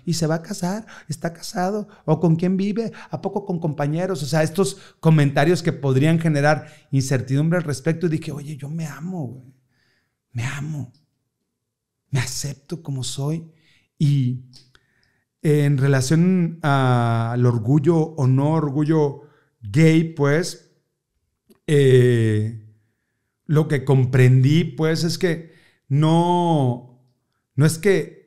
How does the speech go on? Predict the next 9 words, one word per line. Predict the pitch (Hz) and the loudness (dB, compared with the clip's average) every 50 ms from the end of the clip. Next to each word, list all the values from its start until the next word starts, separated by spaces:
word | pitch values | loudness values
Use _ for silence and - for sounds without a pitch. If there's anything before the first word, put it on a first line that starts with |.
| _ _ _ _ _ _ _ _ _ _ _ _ _ _ _ _ _ _ _ _ _ _ _ _ | _ _ _ _ _ _ _ _ _ _ _ _ _ _ _ _ _ _ _ _ _ _ _ _
te | - 143 | -8 -8
puedas | 131 127 143 147 180 180 165 - | -6 -4 -2 0 0 0 -2 -2
sentir | 160 139 127 139 156 165 | -4 -4 -4 -2 -2 -2
orgulloso | 180 151 131 131 131 120 151 147 - - 160 | -2 -2 -2 -2 -2 -2 -2 -2 -2 -4 -4
de | - 135 131 135 | -2 0 0 0
algo | 143 151 156 147 160 160 - | 0 -2 -2 -4 -6 -6 -4
que | 135 123 | -2 0
no | 123 123 131 143 156 | 0 2 2 0 0
decidiste, | 147 160 151 - - - 127 110 120 160 196 - - - - 175 123 - - _ | 0 -2 -4 -4 -6 -6 -4 -2 -2 -2 -2 -4 -6 -8 -10 -10 -10 -10 -14 _